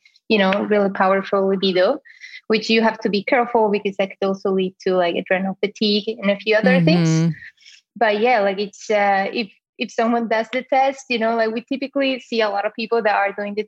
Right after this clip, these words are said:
Speaker 1: test because they have low libido problems. But if you take the test and, you know, you have, like, really high sex drive,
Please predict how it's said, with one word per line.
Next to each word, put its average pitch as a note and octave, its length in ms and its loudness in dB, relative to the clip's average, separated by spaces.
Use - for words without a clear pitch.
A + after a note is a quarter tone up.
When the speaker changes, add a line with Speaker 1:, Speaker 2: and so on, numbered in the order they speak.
Speaker 1:
test G3+ 200 -2
because G3+ 240 -6
they G3+ 100 0
have F#3+ 220 0
low F#3+ 160 -2
libido A3+ 420 -4
problems. C#4+ 560 2
But G#3+ 120 4
if G#3+ 120 -2
you G#3+ 140 -6
take A3 180 -4
the G#3 180 -8
test G#3 220 2
and, G3 300 -6
you G#3+ 100 -6
know, G3 220 0
you G#3+ 100 0
have, G3+ 160 0
like, F#3+ 200 0
really G#3 460 0
high F#3+ 420 2
sex A#3+ 260 -2
drive, B3 400 2